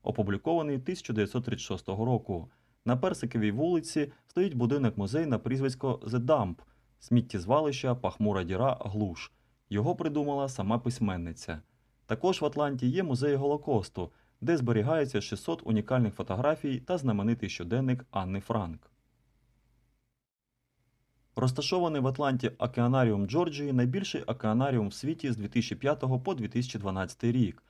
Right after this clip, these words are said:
З дві тисячі дванадцятого по теперішній час найбільший океанаріум Західної півкулі.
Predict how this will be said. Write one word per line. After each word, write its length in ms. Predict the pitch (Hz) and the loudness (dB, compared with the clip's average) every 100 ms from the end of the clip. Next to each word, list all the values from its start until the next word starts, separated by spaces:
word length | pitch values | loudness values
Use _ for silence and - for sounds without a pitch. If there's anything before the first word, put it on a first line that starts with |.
| _ _ _ _ | _ _ _ _
З 60 | - | -6
дві 120 | 135 | -4
тисячі 280 | 160 143 104 | -2 -2 -2
дванадцятого 640 | 107 156 175 - 143 135 | 0 0 -2 -4 -2 -2
по 120 | 127 | -2
теперішній 540 | - - 151 160 151 127 | -4 -2 -2 -2 -4 -2
час 300 | 139 135 131 _ _ | 0 0 -2 _ _
найбільший 520 | 131 127 104 104 - 117 | 0 2 4 0 0 -2
океанаріум 720 | - - 98 92 139 147 123 | -2 -2 0 2 0 0 2
Західної 480 | 104 101 101 107 110 | 2 2 0 0 0
півкулі. 580 | 127 127 139 104 85 | -2 -4 -2 -2 -2